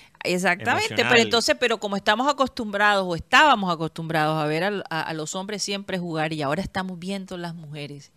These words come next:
Speaker 1: y jugar un fútbol tan increíble como lo juegan, porque es un fútbol bonito, es un fútbol,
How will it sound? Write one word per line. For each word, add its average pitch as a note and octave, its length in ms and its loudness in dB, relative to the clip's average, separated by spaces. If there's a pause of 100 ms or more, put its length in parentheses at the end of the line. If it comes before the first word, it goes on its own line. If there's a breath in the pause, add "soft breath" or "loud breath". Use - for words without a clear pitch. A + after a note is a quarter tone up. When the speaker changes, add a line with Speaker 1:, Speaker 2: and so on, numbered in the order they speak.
(140)
Speaker 1:
y E3+ 60 -12
jugar E3+ 400 -4
un G#3+ 140 -8
fútbol G3+ 640 -8
tan E3 140 -8
increíble E3+ 680 -6
como D#3+ 240 -8
lo D3 140 0
juegan, D#3+ 480 4
porque D3 260 -12
es D#3+ 40 -6
un F3 120 -8
fútbol F#3 400 -8
bonito, D#3 680 -12 (720 loud breath)
es D#3+ 120 -8
un E3 120 -6
fútbol, E3+ 440 -8